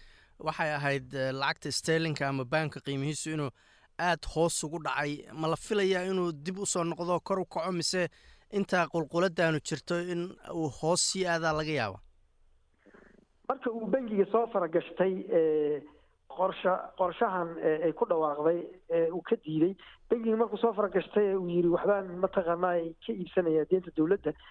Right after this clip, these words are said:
Speaker 2: eh, waxoogaa pound-ka sentiya ayuu kor u soo kacay, laakiin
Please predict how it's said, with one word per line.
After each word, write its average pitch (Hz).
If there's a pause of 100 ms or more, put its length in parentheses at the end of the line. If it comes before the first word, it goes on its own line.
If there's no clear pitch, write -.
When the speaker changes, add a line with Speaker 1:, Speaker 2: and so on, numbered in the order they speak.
(300)
Speaker 2:
eh, 160 (420)
waxoogaa 185 (380)
pound-ka 180 (760)
sentiya 180
ayuu 170
kor 180
u 170
soo -
kacay, 175
laakiin 160